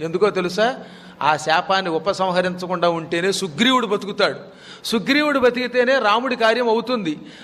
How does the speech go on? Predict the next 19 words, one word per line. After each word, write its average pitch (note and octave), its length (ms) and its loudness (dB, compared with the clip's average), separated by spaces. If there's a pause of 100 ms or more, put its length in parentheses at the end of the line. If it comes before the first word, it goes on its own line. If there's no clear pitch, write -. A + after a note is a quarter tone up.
రావణ A3+ 360 4
వధ A3+ 180 4
జరుగుతుంది. A#3 720 0 (380)
ఇంత F#3+ 300 -2
దృష్టిలో G3 500 0
పెట్టుకుని D4 420 -4
మహాత్ములు A#3 500 0
శాపమిస్తారు A3 720 0
తప్ప G#3 240 -2
తొందరపడి A3 680 0
కోపంతో, A3 840 0 (240)
క్షణికోద్రేకంతో, A#3+ 1200 0 (200)
ఏ, G3+ 180 2
లేదా G#3+ 380 2
స్వార్థంతో B3 800 -2
ఎప్పుడూ C4 640 -4
మహాత్ములు G3 580 -2
శాపం E3+ 440 -4
ఇవ్వరు. C3 400 -12